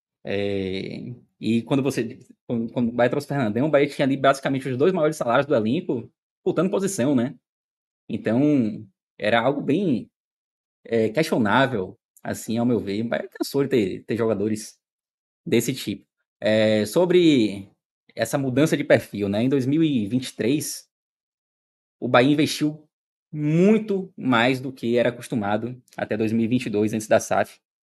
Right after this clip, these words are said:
em aquisição de jogadores, né? O Bahia investiu mais de cem milhões de reais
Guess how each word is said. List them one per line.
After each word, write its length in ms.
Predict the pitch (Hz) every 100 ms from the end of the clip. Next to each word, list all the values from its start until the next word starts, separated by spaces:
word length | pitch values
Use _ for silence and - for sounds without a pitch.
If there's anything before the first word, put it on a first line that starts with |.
| _
em 120 | 117 123
aquisição 540 | 120 117 117 - 107
de 60 | 110
jogadores, 500 | 120 120 98 92 90
né? 120 | 104
O 40 |
Bahia 180 | 107 101
investiu 280 | 117 - 117
mais 220 | 113 120
de 60 | 131
cem 200 | 135 143
milhões 320 | 117 110 113
de 60 |
reais 420 | 101 92 98 -